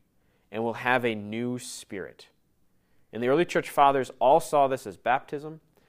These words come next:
and they saw the new spirit as the Holy Spirit, that the power of God comes in, transforms us, cleanses us of, of our sins, and we now are able to actually follow the law.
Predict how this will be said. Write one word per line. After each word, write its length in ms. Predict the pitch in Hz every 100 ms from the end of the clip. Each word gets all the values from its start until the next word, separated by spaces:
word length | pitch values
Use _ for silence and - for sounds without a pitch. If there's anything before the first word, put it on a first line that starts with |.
| _
and 140 | 107 113
they 80 | 113
saw 240 | - 135
the 100 | 117
new 160 | 117 120
spirit 680 | - - 151 165 127 - - _ _ _ _ -
as 320 | 107 107 107 104
the 220 | 120 131
Holy 400 | 135 - 92 82
Spirit, 500 | - - 71 50 _ _ _ _ _ _
that 120 | 107
the 80 | 104
power 440 | - - 139 156 131
of 160 | 110
God 360 | 120 117 117 -
comes 400 | - 131 123 113
in, 180 | 117 110
transforms 720 | - 107 98 - 147 143 139
us, 160 | 139
cleanses 460 | - 156 165 156 143
us 120 | 120
of, 100 | 120 - -
of 100 | 107
our 120 | 98
sins, 580 | - 113 107 104 104 - _ _ _ _
and 220 | 110 101
we 140 | 123 131
now 240 | 127 123
are 220 | 117 - 123
able 380 | 147 165 120
to 220 | 113 127 -
actually 380 | 113 120 - 110
follow 420 | - 110 107 104
the 80 | 95
law. 380 | 92 85 76